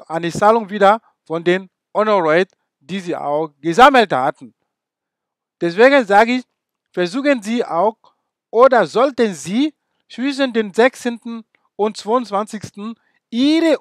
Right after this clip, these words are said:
Honor Reward alle konvertieren in Crowd One Rewards. Sonst werden Sie keine Zahlungen am fünfzehnten Juni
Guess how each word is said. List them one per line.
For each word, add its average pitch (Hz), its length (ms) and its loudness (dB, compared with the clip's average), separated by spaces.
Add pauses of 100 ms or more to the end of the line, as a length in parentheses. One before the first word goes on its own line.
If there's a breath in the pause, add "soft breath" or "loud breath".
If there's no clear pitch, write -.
Honor 233 380 0
Reward 233 360 0
alle 277 400 0
konvertieren 208 1000 -4 (300)
in 196 300 -4 (260)
Crowd 202 340 0
One 175 320 0 (140)
Rewards. 170 540 -4
Sonst 190 600 -4 (380)
werden 156 420 -4
Sie 170 440 -10 (160)
keine 139 220 -10
Zahlungen 185 720 -6
am 147 160 -14
fünfzehnten 180 760 -12 (580)
Juni 202 540 -6